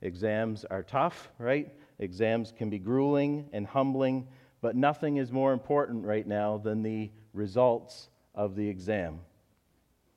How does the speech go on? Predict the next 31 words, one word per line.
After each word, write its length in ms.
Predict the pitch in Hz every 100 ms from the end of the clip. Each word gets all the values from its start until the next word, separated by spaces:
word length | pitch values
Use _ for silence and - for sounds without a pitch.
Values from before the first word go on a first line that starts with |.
| _ _ _ _ _ -
And 140 | 92
the 40 | 98
same 340 | - 131 131
is 140 | 117 -
true 420 | - 120 117 113
for 200 | 113 107
the 160 | 107 107
exams 640 | 95 104 110 110 107 -
that 200 | 98 -
Paul 340 | - 110 107
is 120 | 98
talking 420 | - 104 98 95 95
about 240 | 95 92
here. 380 | - 104 78 80 _ _ _ _ -
It's 180 | 90
not 240 | 117 110 92
really 240 | 104 95
fun, 480 | 90 123 127 143 143 123
it's 180 | 90 -
humbling, 580 | - 131 127 131 131 127 - - _ _
but 160 | 98
nothing 440 | 101 123 131 135 127
is 140 | 110
more 220 | 117 117
important 520 | 117 113 117 107 98 90
than 160 | 101
the 80 | 104
result 480 | 98 92 110 110 -
of 120 | 92
the 140 | 107
exam. 560 | 98 85 101 98 98